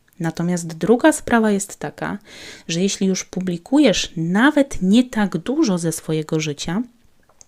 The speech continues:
to nadal komuś to się może nie spodobać. Ktoś może uznać, że to dla niego za dużo. Ktoś może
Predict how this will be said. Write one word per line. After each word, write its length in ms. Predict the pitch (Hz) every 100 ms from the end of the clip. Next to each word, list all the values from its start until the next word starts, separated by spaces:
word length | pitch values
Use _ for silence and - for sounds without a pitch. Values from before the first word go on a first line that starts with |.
| - -
to 140 | - 196
nadal 600 | 196 233 233 175 156 202 - - - _
komuś 380 | - 233 269 269
to 100 | 214
się 140 | - 180
może 280 | 175 175
nie 120 | 175 170
spodobać. 680 | - 165 151 113 - - - _ - - - - -
Ktoś 480 | - 180 254 -
może 280 | 208 202 180
uznać, 480 | - 180 190 190 180
że 120 | 170
to 240 | 165 175 180
dla 300 | 170 180 180
niego 340 | 175 180 175 185
za 160 | 220
dużo. 360 | 180 147 147 160 _ _ _ _
Ktoś 480 | - - 190 214 -
może 220 | 208 196